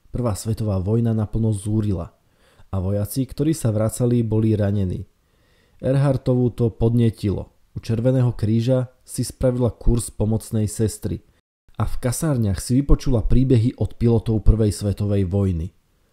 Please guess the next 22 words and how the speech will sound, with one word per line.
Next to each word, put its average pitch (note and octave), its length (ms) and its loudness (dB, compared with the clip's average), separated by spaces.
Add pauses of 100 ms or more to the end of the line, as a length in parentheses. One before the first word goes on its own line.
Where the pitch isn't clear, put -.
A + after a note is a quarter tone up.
Toto B2+ 480 -2
bolo G#2 240 -2
prvýkrát, B2 640 -2
čo - 160 -8
Amélia A#2 480 0
prejavila G#2+ 560 0
záujem A2 560 0
o G2+ 80 -4
lietanie. G2+ 640 -4 (520)
Od G#2+ 80 -4
tohto D3 320 0
momentu C3+ 560 2 (800)
jej G#2+ 240 2
záujem A2 560 2
len G2+ 320 0
rástol. - 640 -6 (560)
Earhartová D#3 640 0
v - 80 -14
tom E3+ 160 0
čase A#2 400 0
s - 160 -6
priateľkou A#2+ 640 0